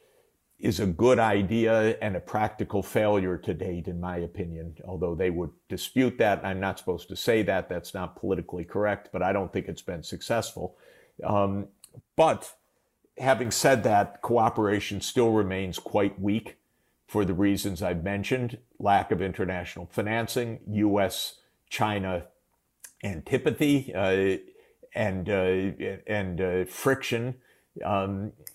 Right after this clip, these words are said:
rusty institutions, uh, inward-looking, uh,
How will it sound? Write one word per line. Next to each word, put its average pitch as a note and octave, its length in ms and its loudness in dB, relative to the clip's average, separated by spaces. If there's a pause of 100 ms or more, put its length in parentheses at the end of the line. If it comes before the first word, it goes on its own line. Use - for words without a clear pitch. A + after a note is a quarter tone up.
(520)
rusty A2+ 680 4
institutions, A#2+ 1120 0 (360)
uh, G2 440 4
inward-looking, A2+ 1120 2
uh, G2 420 2